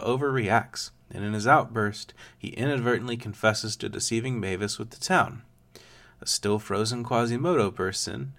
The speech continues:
and Mister Fly reveals that from his frozen speech that Johnny is a human disguised by Dracula.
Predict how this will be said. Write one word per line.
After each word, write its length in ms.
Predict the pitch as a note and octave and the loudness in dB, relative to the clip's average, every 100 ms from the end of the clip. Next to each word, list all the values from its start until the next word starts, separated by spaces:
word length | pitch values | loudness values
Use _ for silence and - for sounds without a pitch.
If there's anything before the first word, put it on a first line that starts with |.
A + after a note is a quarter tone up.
| - | -10
and 160 | G2 | -6
Mister 300 | G#2 A2+ - | -4 -4 -6
Fly 460 | - - F#3 C3+ A#2+ | -10 -2 2 4 4
reveals 520 | A#2 G2+ G#2 C3+ C#3 | 0 0 0 0 0
that 200 | - - | -6 -8
from 100 | - | -6
his 140 | F#2+ - | -6 -4
frozen 420 | A2 A#2+ B2 A#2 | -2 -2 -2 -4
speech 480 | - F#3 C#3+ C3+ - - - - | -2 -2 -2 -6 -12 -20 -20 -10
that 120 | - | -8
Johnny 400 | - A#2+ D#3 G2 | -2 4 4 4
is 120 | F#2+ F#2+ | -2 -6
a 60 | |
human 440 | G2 F#3+ D#3+ G2 C3+ | -2 2 2 2 -2
disguised 460 | D3 C3+ - G2 | -4 -4 -4 -4
by 120 | D3+ | -4
Dracula. 600 | D#3 A#3+ A3+ - F2 - | 0 2 2 0 -8 -8